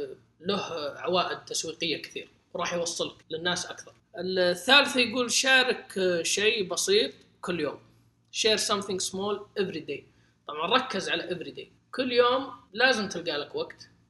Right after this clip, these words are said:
إنك تكون موجود. شارك الناس، شارك اهتماماتك. مو لازم إذا إنه ما لقيت شيء عندك، شارك اهتماماتك، شارك رأيك في الصورة الفلانية كمصور،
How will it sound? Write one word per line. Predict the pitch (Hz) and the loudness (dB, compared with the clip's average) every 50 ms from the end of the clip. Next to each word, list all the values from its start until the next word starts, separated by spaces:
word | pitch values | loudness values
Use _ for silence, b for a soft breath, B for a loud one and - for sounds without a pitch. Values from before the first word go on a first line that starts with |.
| _ - 185 | _ -8 -6
إنك | 190 208 220 233 233 - - - - _ _ | -4 -2 -2 -4 -6 -8 -14 -20 -20 _ _
تكون | _ - 202 | _ -4 -2
موجود. | 190 175 170 165 143 147 135 - - - _ _ _ _ _ _ _ _ _ _ _ | -2 -2 -4 -4 -6 -8 -8 -8 -10 -16 _ _ _ _ _ _ _ _ _ _ _
شارك | - - - 185 170 - - - | -6 -2 0 0 -2 -2 -6 -10
الناس، | 160 156 151 139 - - - - - _ _ | -10 -8 -8 -8 -8 -8 -10 -12 -16 _ _
شارك | - - - 196 202 214 208 208 - - | -4 -2 0 2 2 0 0 -2 -6 -8
اهتماماتك. | - - - - - 190 185 190 190 190 214 208 180 - - - - 175 | -8 -8 -10 -6 -6 -4 -2 0 0 2 2 0 0 -2 -6 -10 -6 -2
مو | 214 | 0
لازم | 262 294 285 - 247 220 | 0 2 0 0 -2 -4
إذا | 202 202 233 208 | -4 -2 -2 0
إنه | 202 196 190 190 180 175 165 160 151 147 143 | 0 -2 -2 -2 -2 -2 -2 -2 -4 -8 -6
ما | 156 190 | -2 0
لقيت | 226 262 262 - 233 - | 0 0 0 -2 -2 0
شيء | - - 202 175 151 | 0 0 0 0 -2
عندك، | 196 190 - - - - - _ _ _ _ _ _ _ _ _ _ | -2 -4 -6 -8 -14 -18 -20 _ _ _ _ _ _ _ _ _ _
شارك | - 277 285 285 269 - | -6 -4 -4 -4 -4 -4
اهتماماتك، | 262 247 - 262 254 254 254 247 214 170 - - - - _ _ _ | -6 -6 -6 -6 -6 -6 -6 -6 -8 -8 -10 -14 -18 -20 _ _ _
شارك | - - 226 233 240 247 247 233 240 233 - - | -6 -2 2 2 4 4 4 2 2 -2 -2 -2
رأيك | 214 214 202 185 180 202 220 220 190 196 202 202 196 202 - | 0 0 0 0 0 2 2 2 2 2 0 0 -2 -4 -8
في | - - 190 185 180 | -6 -2 0 0 0
الصورة | 180 175 - - 208 214 208 202 196 | 0 -2 -2 -2 -2 -2 0 0 0
الفلانية | 185 180 - 185 185 190 196 190 180 - | -2 0 0 -2 0 2 2 0 0 -2
كمصور، | - - 143 143 143 - 170 170 156 131 - | -6 -12 -14 -10 -6 -2 -2 -2 -2 -2 -6